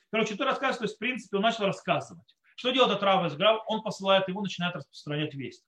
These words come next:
для того, чтобы верили. Раба Гаронсу, Раба Аронсо, Раба Йошуа Мушер Аронсо, кстати, жил потом в Петахтикве.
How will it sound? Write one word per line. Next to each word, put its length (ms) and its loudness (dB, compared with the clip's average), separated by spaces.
для 100 -2
того, 140 -2
чтобы 240 -4
верили. 280 -6
Раба 360 6
Гаронсу, 560 4
Раба 280 4
Аронсо, 280 2
Раба 120 6
Йошуа 260 2
Мушер 260 0
Аронсо, 340 4
кстати, 220 -6
жил 180 -2
потом 200 -6
в 40 -18
Петахтикве. 520 -12